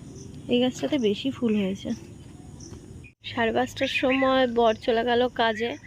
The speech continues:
আর আমি একটুখানি শুয়েছিলাম, কারণ অত সকালবেলায়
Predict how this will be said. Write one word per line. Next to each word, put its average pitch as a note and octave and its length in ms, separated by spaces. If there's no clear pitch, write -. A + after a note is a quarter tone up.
আর A3+ 180
আমি A3+ 240
একটুখানি A#3+ 460
শুয়েছিলাম, A#3+ 600
কারণ A3+ 180
অত - 200
সকালবেলায় A#3+ 800